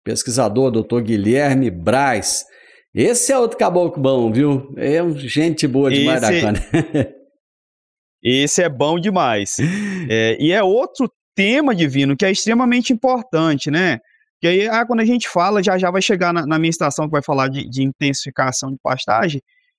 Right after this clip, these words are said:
Speaker 2: E aí, assim, o produtor, ele sempre quer aumentar a produtividade,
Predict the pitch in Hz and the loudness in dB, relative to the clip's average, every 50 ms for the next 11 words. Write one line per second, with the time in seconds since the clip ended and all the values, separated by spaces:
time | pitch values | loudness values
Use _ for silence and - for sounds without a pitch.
0 | _ _ - - 156 165 165 175 196 226 254 - 240 208 185 185 202 208 202 - | _ _ -4 -2 0 2 2 2 2 0 0 0 0 0 0 0 0 -2 0 0
1 | 240 226 226 - - 247 233 262 294 - - - 196 180 175 180 175 185 175 170 | 0 0 0 0 0 0 0 0 -2 -2 -2 0 0 2 2 2 2 0 0 0
2 | - - 180 190 - 202 190 170 160 - - - 131 107 104 135 143 151 160 170 | 0 0 -2 0 0 0 0 0 -2 -4 -12 -14 -12 -6 -2 0 0 2 2 2
3 | 175 175 165 156 165 160 | 0 0 -2 -2 -4 -4